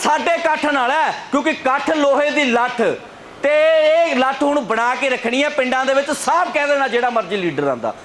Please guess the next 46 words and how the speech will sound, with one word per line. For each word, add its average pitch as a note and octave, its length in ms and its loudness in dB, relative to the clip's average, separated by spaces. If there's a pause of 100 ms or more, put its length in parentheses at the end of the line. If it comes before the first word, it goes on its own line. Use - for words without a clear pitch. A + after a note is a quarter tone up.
(300)
ਐਵੇਂ D4 320 0
ਹੱਥ C4+ 280 0
ਅੱਡਣ C#4 220 -2
ਦੀ C4+ 140 0
ਲੋੜ A#3 260 2
ਨਹੀਂ C#4 180 0
ਆ। A#3+ 60 2
ਹੁਣ F#3+ 200 0
ਇਹ - 500 -4
ਜਥੇਬੰਦੀ C#4+ 560 0
ਇੱਕ D4+ 200 -2
ਵੱਡੀ A3+ 360 -2
ਤਾਕਤ B3+ 380 -2
ਬਣਨੀ A3 360 0
ਹੈ, C4+ 140 0 (260)
ਕਿਉਂਕਿ C#4 260 0
ਅਸੀਂ D#4 220 2
ਹਰ E4 200 2
ਪਿੰਡ C#4+ 320 -2
ਦੇ C#4 160 0
ਵਿੱਚ A#3+ 340 -2 (260)
ਲਗਭਗ C4+ 480 0
ਸਾਢੇ D4 400 0 (100)
ਤੇਰਾਂ C4+ 300 2
ਹਜ਼ਾਰ C4 280 2
ਤੋਂ C#4 180 2
ਵੱਧ B3 320 -2
ਦੀ C4 180 -2
ਗਿਣਤੀ B3 240 -4
'ਚ A3 60 0
ਪੰਜਾਬ A3 400 -2
ਦੇ G#3+ 100 -2
ਪਿੰਡ F#3 280 -2
ਹੈ E3 200 -2 (340)
ਤੇ C#4 100 2
ਹਰ D#4 200 2 (100)
ਪਿੰਡ C#4+ 200 0
ਦੇ C#4+ 100 2
ਵਿੱਚ D4 200 0 (100)
ਸੌ B3+ 280 2
ਤੋਂ C#4 180 0
ਵੱਧ C#4+ 300 -2
ਮਨਰੇਗਾ B3+ 480 0
ਦੇ A#3+ 120 0
ਮਜ਼ਦੂਰ F#3 440 0
ਹੈ। E3 220 -4